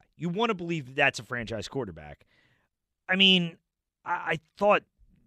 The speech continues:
you know, the playoff game was, was a pretty large failed test. Like, I thought he was terrible in the playoff game.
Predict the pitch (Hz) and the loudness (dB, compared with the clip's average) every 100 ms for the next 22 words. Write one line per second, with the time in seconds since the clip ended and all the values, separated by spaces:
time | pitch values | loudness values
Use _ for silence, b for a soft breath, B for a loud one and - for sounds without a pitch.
0 | _ _ 131 127 113 107 156 185 139 110 | _ _ 0 0 -2 -4 4 6 6 4
1 | 113 104 104 98 - - 113 107 104 - | -2 -4 -4 -6 -6 -8 -6 -6 -6 -4
2 | 151 123 104 _ _ _ _ 117 123 131 | -4 -4 -8 _ _ _ _ -2 4 4
3 | 127 - 117 104 82 - - - _ _ | 4 2 0 0 -4 -16 -18 -20 _ _
4 | _ 123 123 139 - 123 107 - 139 120 | _ -2 2 2 4 0 -2 -2 0 2
5 | 87 76 67 - - 53 - 50 52 | 0 -8 -16 -20 -20 -20 -20 -20 -20